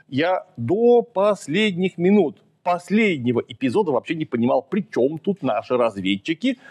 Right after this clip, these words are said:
ну или при чем тут Михаил Сергеевич и Эдуард Амвросич Шеварднадзе вместе с прочими официальными лицами. Они вообще никак не пересекаются. И только в самом конце вдруг появляется Нечаев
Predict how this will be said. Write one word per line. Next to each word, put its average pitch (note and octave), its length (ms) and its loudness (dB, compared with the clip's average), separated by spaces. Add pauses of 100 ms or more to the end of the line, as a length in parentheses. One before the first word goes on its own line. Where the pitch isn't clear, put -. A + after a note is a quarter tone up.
(140)
ну A#3 180 4
или F#3 120 2
при D3 180 -2
чем G3+ 240 -2
тут G3+ 100 -2
Михаил D3 320 0
Сергеевич D#3+ 680 -2
и A#2 240 2
Эдуард B2 420 0
Амвросич A#2+ 420 -2
Шеварднадзе C#3 680 -2
вместе A#2 340 -4
с G2 60 -18
прочими F3+ 460 0
официальными C#3 520 -2
лицами. A2+ 460 -2 (260)
Они A#3 220 -2
вообще - 240 0
никак C#3 280 -6
не A#2+ 60 2
пересекаются. A2 760 -4 (160)
И B3 100 2
только F3+ 320 0
в - 80 -14
самом A#3 400 0
конце B3+ 720 0 (380)
вдруг F3+ 640 2 (400)
появляется C#3 720 0 (680)
Нечаев F3 580 0